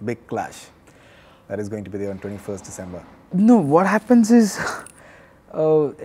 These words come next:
Speaker 2: every, um, year you will have few dates which are very good for cinema, which over a period of time, with l-, whatever experience I have got, I have realized,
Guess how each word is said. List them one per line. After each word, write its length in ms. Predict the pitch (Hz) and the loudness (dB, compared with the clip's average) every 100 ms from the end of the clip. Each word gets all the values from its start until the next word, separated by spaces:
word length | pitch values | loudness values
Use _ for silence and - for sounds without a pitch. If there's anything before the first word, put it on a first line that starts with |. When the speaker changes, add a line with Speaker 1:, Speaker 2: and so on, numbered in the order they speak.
| 143 | -4
Speaker 2:
every, 320 | 143 190 180 | -2 0 2
um, 240 | 151 135 120 - _ _ _ - - - - - | 2 0 -8 -18 _ _ _ -20 -20 -20 -20 -4
year 320 | 143 143 143 123 - | 2 4 2 -4 -12
you 100 | 135 | -8
will 80 | 120 | -8
have 200 | 120 139 | -8 -10
few 260 | - 127 110 | -6 -6 -4
dates 400 | 120 117 - - | -6 -6 -12 -16
which 180 | 104 107 | -16 -14
are 80 | 104 | -14
very 220 | 101 113 | -12 -10
good 180 | 120 104 | -12 -14
for 180 | 107 | -16
cinema, 380 | 95 98 95 87 - _ - _ _ _ _ | -16 -16 -16 -18 -20 _ -20 _ _ _ _
which 320 | 120 120 - - | -10 -10 -16 -8
over 180 | 123 123 | -4 -2
a 40 | |
period 240 | 113 120 117 | -4 -6 -6
of 180 | 113 - | -8 -10
time, 340 | 113 113 110 - - - | -10 -10 -12 -16 -20 -14
with 160 | 123 113 - _ _ | -12 -12 -18 _ _
l-, 280 | 120 117 85 | -14 -12 -12
whatever 320 | 117 120 117 | -8 -6 -6
experience 480 | 110 - 117 113 101 | -8 -12 -12 -10 -10
I 80 | 104 | -12
have 180 | 117 117 | -12 -12
got, 220 | 110 104 | -12 -12
I 40 | |
have 140 | 98 95 | -14 -14
realized, 460 | 95 104 - _ | -14 -14 -16 _